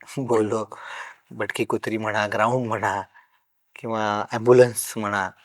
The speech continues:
किंवा पाण्याची टंचाईचं म्हणा, लाईटचं म्हणा,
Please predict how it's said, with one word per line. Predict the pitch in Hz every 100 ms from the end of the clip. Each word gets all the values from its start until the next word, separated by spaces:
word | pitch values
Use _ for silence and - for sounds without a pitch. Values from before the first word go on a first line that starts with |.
| -
किंवा | 117 113 107 104 - _ _ _ -
पाण्याची | 117 117 -
टंचाईचं | 117 110 110 123 113 -
म्हणा, | 104 98 98 - _ _ _ - - _ _ -
लाईटचं | 120 120 120 - 120
म्हणा, | 101 95 95